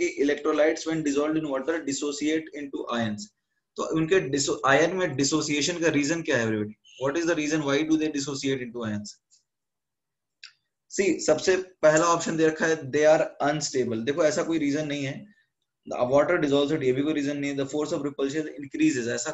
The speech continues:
कुछ नहीं है। देखो, सीधा क्या है कि water जो है वो break कर देता है। जैसे एनए प्लस और सीएल माइनस है, इसको dissociate करने के लिए water क्या करता है everybody? Water provides counter ions, right?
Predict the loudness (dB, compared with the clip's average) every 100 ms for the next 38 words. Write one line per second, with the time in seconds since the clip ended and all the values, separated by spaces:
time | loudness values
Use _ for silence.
0 | -8 -10 -8 -8 -10 -14 -20 -20 _ -4
1 | 0 0 2 2 2 2 2 0 -4 -6
2 | -2 0 2 0 -2 -2 -2 -6 -10 -12
3 | -4 0 0 0 -4 -4 -6 -8 -10 -12
4 | _ -6 -2 0 0 -2 0 0 0 -2
5 | 0 2 2 -2 -2 -2 0 0 -2 -4
6 | -6 -10 -8 -4 0 0 2 2 2 -2
7 | 0 0 2 2 0 -2 -6 -4 -4 -4
8 | -8 -10 -10 -10 -10 -14 -20 _ _ _
9 | _ _ 0 2 4 4 2 4 4 4
10 | -2 0 0 0 2 4 2 0 0 0
11 | -2